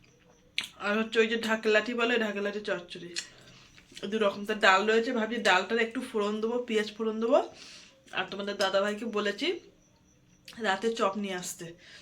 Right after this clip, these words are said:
তো ডাল দিয়ে চপ দিয়ে রাতের খাওয়াটা হয়ে যাবে। ভাত তো করাই আছে।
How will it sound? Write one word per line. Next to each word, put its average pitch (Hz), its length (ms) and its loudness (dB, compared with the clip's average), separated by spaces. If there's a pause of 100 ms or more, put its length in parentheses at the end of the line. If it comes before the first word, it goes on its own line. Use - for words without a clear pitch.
(120)
তো 190 60 -8 (140)
ডাল 185 160 8 (100)
দিয়ে 226 200 4
চপ 196 220 2
দিয়ে 233 160 2
রাতের 202 280 0
খাওয়াটা 202 340 -4
হয়ে 180 220 -4
যাবে। 170 140 -6 (100)
ভাত 214 200 -2
তো 285 140 -4
করাই 254 240 2 (100)
আছে। 247 160 -2